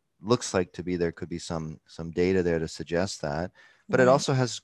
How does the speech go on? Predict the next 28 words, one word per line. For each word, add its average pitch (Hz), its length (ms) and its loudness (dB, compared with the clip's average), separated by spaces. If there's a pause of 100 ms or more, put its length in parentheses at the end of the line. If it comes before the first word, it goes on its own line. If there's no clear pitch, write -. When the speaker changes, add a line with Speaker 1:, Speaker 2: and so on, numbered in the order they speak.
Speaker 1:
good 131 160 4
effects 127 360 -2
on 104 160 0
mood. 95 460 -4 (160)
Like, 95 260 -2 (240)
lithium 127 480 -2
can 113 160 -8
absolutely 101 760 -2
help 82 260 -4
with 82 180 -10
mood. 90 380 -6 (720)
And 92 140 -2
I 92 100 2
wish 101 460 0
that 87 100 -2
I 80 140 2
could 82 180 -12
use 85 220 -6
it 76 80 -12
clinically. 78 520 -8
I, 76 200 -10
I 82 60 -12
can't, 95 480 -12 (260)
which - 220 -14
is - 80 -8
Speaker 2:
Hmm. 180 80 -6
Speaker 1:
regrettable. 80 560 -6 (400)
Speaker 2:
Hmm. 202 160 -2